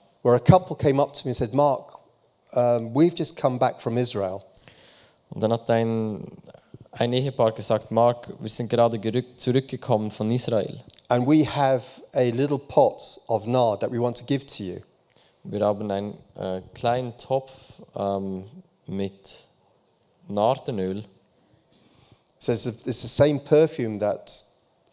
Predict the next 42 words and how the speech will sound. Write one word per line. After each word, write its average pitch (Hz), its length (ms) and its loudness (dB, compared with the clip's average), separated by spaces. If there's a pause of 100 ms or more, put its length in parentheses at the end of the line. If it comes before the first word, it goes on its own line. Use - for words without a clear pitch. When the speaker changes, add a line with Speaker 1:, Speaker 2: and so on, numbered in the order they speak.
(400)
Speaker 1:
Jesus 127 440 0
was 110 140 -4
anointed 120 460 0
with. - 340 -10 (460)
Speaker 2:
Es - 80 -12
ist - 140 -10
dasselbe 120 540 0 (600)
Parfüm, 123 400 0
derselbe 110 400 -2
Geruch, 107 340 -4
mit 110 200 -10
dem 104 160 -2
Jesus 110 400 -4
gesalbt 107 520 -4
wurde. - 280 -14 (120)
Speaker 1:
I 123 60 -2
said, - 180 -4
"Thank 147 220 4
you 135 60 -4
so 143 280 6
much. 127 280 0
I've 117 100 0
always 135 260 6
wanted 139 280 4
to 123 80 -6
know 123 200 4
what 113 120 4
this - 160 -2
smells 135 320 0
like." 80 180 -4 (800)
Speaker 2:
Ich 113 100 -12
habe 113 100 -8
gesagt, - 320 -4
„Vielen 139 400 -6
Dank, 135 300 -2
ich 120 100 -16
wollte 120 260 -6 (120)
immer 131 380 -6
wissen, 117 420 -2
wie 104 100 -4
das 101 280 -4
riecht.“ 123 420 -10